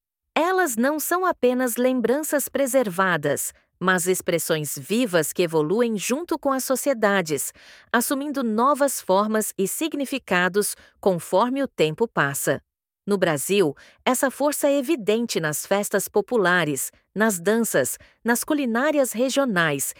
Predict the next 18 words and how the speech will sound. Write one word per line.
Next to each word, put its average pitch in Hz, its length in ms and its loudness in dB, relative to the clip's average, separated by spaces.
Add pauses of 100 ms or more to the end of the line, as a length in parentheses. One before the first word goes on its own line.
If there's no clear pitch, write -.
(240)
e 277 80 0
nos 294 140 0
sotaques 233 640 -2
que 180 100 0
enriquecem 170 680 0
o 143 60 -4
país 160 460 0
com 165 220 -4
diversidade 165 1040 0
e 269 140 0
orgulho. 185 680 2 (580)
Em 302 140 2
um 339 80 -4
mundo 165 380 -2
cada 160 280 2
vez 196 340 0
mais 185 360 0
globalizado, 156 880 0